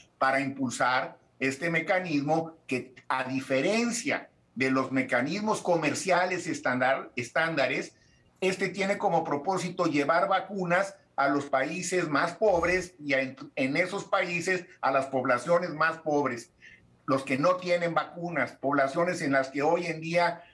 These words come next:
está vacunado el cinco o el seis por ciento de la población, mientras que en otros países, aquí mismo, muchos de nosotros tenemos la ventaja de tener ya tres vacunas,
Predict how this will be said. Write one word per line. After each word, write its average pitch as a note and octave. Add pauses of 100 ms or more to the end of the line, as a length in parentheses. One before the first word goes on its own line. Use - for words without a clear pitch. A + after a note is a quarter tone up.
(180)
está D3
vacunado D3+
el A#2
cinco F#3
o B2+
el B2+
seis E3+
por D#3
ciento E3+
de D3+
la C#3+
población, C#3+ (340)
mientras C3+
que C3+
en C3+
otros E3+
países, E3+
aquí E3
mismo, D#3+ (100)
muchos C#3+
de D#3
nosotros D3+
tenemos C#3
la C#3+
ventaja C3+
de -
tener B2
ya C#3 (420)
tres E3
vacunas, F#3